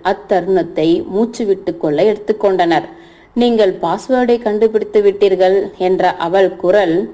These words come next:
நன்றி உடையதாய் இருந்தது. "ஹெட்மண்டின் போனை தொலைத்து விட்டமைக்காக முன்னெப்போதையும் விட இப்போதுதான் மிகவும் வருந்துகிறேன்.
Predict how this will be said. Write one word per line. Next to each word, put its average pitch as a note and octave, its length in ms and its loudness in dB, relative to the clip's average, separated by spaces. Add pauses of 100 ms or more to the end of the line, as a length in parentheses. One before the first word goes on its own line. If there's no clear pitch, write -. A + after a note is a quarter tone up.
நன்றி G#3+ 420 0
உடையதாய் F3+ 540 2
இருந்தது. E3 580 0 (600)
"ஹெட்மண்டின் D4 760 4
போனை A#3 400 2
தொலைத்து G#3 440 2
விட்டமைக்காக F#3 960 0 (240)
முன்னெப்போதையும் A#3 800 0
விட A3 560 2
இப்போதுதான் A3+ 800 0
மிகவும் F3+ 480 0
வருந்துகிறேன். F#3+ 560 2